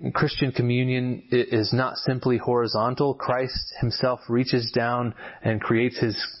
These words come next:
kingdom of heaven on earth here in the church, but we have the opportunity to reach up to heaven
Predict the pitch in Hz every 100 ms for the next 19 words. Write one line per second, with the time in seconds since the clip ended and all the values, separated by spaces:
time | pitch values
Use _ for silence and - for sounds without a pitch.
0 | - 143 135 131 - 135 131 131 123 123
1 | 143 147 - 131 127 117 - 139 139 -
2 | - - - - - 120 127 120 120 113
3 | 117 - 117 110 113 110 - 107 101 113
4 | 113 113 123 - - 110 101 95 95 95